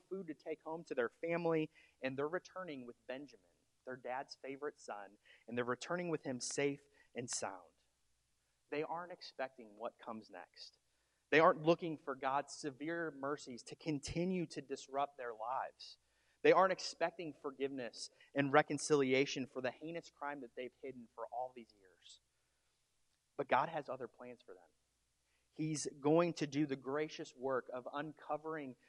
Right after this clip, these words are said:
their guilt through Joseph's masterful and strategic plan. Remember, Joseph at this point in this story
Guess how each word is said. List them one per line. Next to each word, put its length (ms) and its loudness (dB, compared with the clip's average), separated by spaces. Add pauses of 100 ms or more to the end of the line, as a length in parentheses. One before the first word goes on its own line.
(140)
their 160 6
guilt 420 4 (200)
through 160 2
Joseph's 520 0 (160)
masterful 720 -10 (380)
and 160 -6
strategic 680 -10
plan. 240 -10 (1000)
Remember, 280 6
Joseph 500 2
at 220 0
this 180 0
point 380 -8
in 160 -6
this 180 -6
story 520 -2